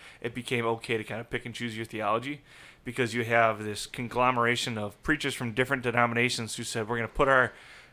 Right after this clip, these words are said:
differences aside for the sake of the cause at this moment because it's greater than our differences," which I can't really ar-, honestly argue with that in the moment in time in history.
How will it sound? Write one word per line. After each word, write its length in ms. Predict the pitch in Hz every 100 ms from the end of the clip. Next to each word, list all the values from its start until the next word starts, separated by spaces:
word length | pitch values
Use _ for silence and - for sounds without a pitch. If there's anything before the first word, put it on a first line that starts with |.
| -
differences 400 | 143 160 151 143
aside 520 | 135 - 123 120 127 123
for 180 | 139
the 60 | 120
sake 260 | - 131 131
of 60 | 113
the 60 |
cause 380 | - 127 131 120
at 80 | 113
this 120 | 120
moment 420 | 127 139 135 127
because 260 | 120 127 110
it's 100 | 107
greater 400 | - 120 117 117
than 120 | 110
our 100 | 104
differences," 540 | 104 117 139 160 165 - - - -
which 340 | 151 151 - _ -
I 120 | 127 127
can't 320 | - 143 -
really 320 | 127 135 123
ar-, 240 | 113 123 127
honestly 300 | 123 - 117
argue 260 | 143 123
with 120 | 110 107
that 260 | 107 113 -
in 160 | 131
the 60 | 120
moment 320 | 117 120 117
in 60 | 107
time 260 | 123 113 107
in 80 |
history. 340 | 117 117 101